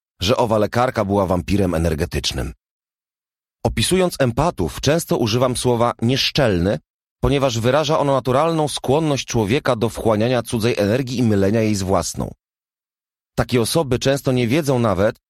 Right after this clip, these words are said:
gdzie kończą się one same, a zaczynają inni.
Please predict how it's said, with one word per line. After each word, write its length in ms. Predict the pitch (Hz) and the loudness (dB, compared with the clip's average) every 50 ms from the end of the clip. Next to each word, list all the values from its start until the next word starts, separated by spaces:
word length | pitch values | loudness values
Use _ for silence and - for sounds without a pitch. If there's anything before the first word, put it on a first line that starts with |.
| _ _ - | _ _ -12
gdzie 220 | 90 92 90 165 | -4 0 0 0
kończą 340 | - - 151 135 - 135 127 | 2 2 0 0 0 0 0
się 180 | - - 131 - | 0 0 0 0
one 200 | - 120 113 101 | 0 0 0 0
same, 380 | - - 139 151 139 120 123 - | 0 0 0 0 2 0 0 0
a 80 | - 101 | 0 -2
zaczynają 460 | 95 95 - 92 98 98 95 95 95 | -2 -2 0 0 2 2 2 2 0
inni. 460 | - 92 92 85 78 71 65 58 58 | 0 -2 0 0 0 0 -2 -4 -6